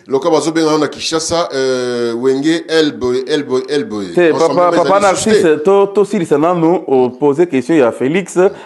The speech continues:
Speaker 2: Après, tous, on a division, oyo, et on a rassemblement. Donc, bah, Tebele, bah, Ibi Félix, t'es, euh, bah, découvrir, kaka, derrière papa Naye, ou à côté de papa Naye, alors que,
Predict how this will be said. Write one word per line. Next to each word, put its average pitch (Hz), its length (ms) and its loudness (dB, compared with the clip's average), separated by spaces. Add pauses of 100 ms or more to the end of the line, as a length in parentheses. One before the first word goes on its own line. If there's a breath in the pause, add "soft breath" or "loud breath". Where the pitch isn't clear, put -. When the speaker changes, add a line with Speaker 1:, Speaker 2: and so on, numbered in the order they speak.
Speaker 2:
Après, 208 320 0
tous, 175 200 2
on 180 100 4
a 127 160 2
division, 123 680 0
oyo, 143 440 4
et 120 120 0
on 131 140 0
a 107 180 0
rassemblement. 110 680 -2 (360 loud breath)
Donc, 190 140 4
bah, 190 120 0
Tebele, 220 680 2
bah, 165 120 4
Ibi 214 180 0
Félix, 185 420 0
t'es, 220 380 4 (640 loud breath)
euh, 139 280 6
bah, 151 140 2
découvrir, 185 560 2
kaka, 208 800 4
derrière 160 460 4
papa 160 280 0
Naye, 160 300 4
ou 208 80 4
à 165 60 2
côté 156 240 0
de 170 60 2
papa 143 280 0
Naye, 170 580 2
alors 180 320 2
que, 233 340 4